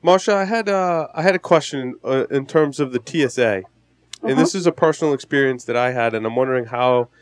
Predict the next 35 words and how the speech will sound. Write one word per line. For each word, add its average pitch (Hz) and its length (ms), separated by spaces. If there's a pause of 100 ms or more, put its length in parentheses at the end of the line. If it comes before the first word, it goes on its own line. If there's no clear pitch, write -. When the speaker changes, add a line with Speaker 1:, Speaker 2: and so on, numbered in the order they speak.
(360)
Speaker 1:
it 127 220
would 127 340
apply 117 600
to 117 380
the 107 400
digital 120 360
computer 113 540
search 113 340
and 98 140
seizure 110 300
that 104 100
we 101 100
talked 101 300
about. 95 300 (440)
Speaker 2:
Okay. 117 100
Speaker 1:
Uh, 107 360
so 135 140
I 127 40
was 120 80
traveling 160 380
through, 151 640 (380)
uh, 113 360
airport 143 380
security. 135 500
I - 60
checked 143 280
my 139 100
bag. 123 340
My 117 140
bag 131 260
had 120 140
butane 135 340
lighters 123 340
in 135 140
it. 135 160